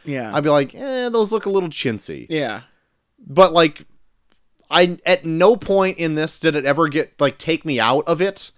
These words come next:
Speaker 2: like it does in, like, Black Panther, per se.
Speaker 1: Yeah, yeah.
Speaker 2: Where, like, when they go into full C G, everyone looks like a big, weightless, rubbery mess.
Speaker 1: Yeah. I, I don't think they ever really go as far as to, like, make the people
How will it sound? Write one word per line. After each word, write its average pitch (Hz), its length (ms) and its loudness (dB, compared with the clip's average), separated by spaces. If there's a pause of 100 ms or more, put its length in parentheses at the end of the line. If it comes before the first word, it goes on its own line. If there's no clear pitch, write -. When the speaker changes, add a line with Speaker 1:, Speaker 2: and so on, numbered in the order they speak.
(320)
Speaker 2:
like 151 340 2
it 156 180 0
does 151 360 4
in, 147 60 -4
like, 131 220 -4
Black 127 280 0
Panther, 135 400 -8
per 101 200 -10
se. 71 400 -10
Speaker 1:
Yeah, 180 240 2
yeah. 151 120 0
Speaker 2:
Where, 156 120 6
like, 143 340 2 (300)
when 156 200 0
they 156 140 2
go 151 340 2
into 143 120 0
full 147 260 -4
C 156 200 -4
G, 135 280 -2
everyone 135 300 2
looks 135 180 -2
like 135 120 -2
a 120 60 0
big, 127 320 0
weightless, 117 720 -4
rubbery 110 600 0
mess. 98 600 -10
Speaker 1:
Yeah. 127 320 -2 (200)
I, 175 160 -4
I 175 100 -2
don't 247 200 0
think 233 200 -2
they 196 120 -2
ever 185 220 2
really 185 280 -2
go 165 320 2
as 151 120 -6
far 165 380 4
as 156 180 -2
to, 151 140 -2
like, 143 180 0
make 165 220 -2
the 160 80 -2
people 147 800 -4